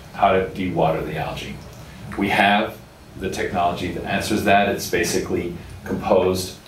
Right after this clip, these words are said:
of electromagnetic pulses combined with various other elements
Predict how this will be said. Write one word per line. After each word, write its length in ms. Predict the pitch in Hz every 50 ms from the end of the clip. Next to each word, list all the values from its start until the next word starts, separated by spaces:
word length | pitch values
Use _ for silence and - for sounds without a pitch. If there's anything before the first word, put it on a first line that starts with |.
| - - - - -
of 220 | 87 87 87 -
electromagnetic 1080 | - 92 92 92 92 - - - 92 90 87 90 82 82 90 92 95 98 92 - - - - - - - - - - - -
pulses 600 | - - 104 104 104 - - 113 110 107 - -
combined 460 | - 87 87 90 85 87 87 87 82
with 140 | 90 87 85 -
various 500 | - 90 90 87 87 87 85 - - 90
other 200 | 85 87 85 -
elements 680 | - 92 98 101 101 101 95 - - - - - -